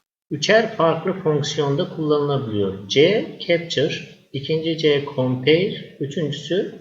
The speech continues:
P V M modudur. P V M demek, e, pulse sabit bir frekans olup, e, doluluk oranını lojik birde kalma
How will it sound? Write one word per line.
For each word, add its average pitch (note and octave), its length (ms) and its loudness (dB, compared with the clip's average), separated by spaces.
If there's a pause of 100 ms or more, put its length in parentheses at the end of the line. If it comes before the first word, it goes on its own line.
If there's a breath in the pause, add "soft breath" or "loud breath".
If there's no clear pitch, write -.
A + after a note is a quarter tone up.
(140)
P F3 180 4
V E3+ 60 6
M D#3 280 6 (420)
modudur. A2+ 460 0 (880)
P G3+ 160 2
V G#3+ 260 8
M G3+ 140 2
demek, F3 600 2 (280)
e, F3 80 -6 (540)
pulse - 840 2 (460)
sabit E3 540 4 (160)
bir F3 160 2
frekans E3 920 4
olup, D#3 460 6 (1040)
e, A#2+ 380 -2
doluluk F#3 760 4
oranını D3+ 920 4
lojik D3+ 420 0
birde D#3 320 0
kalma D#3 840 2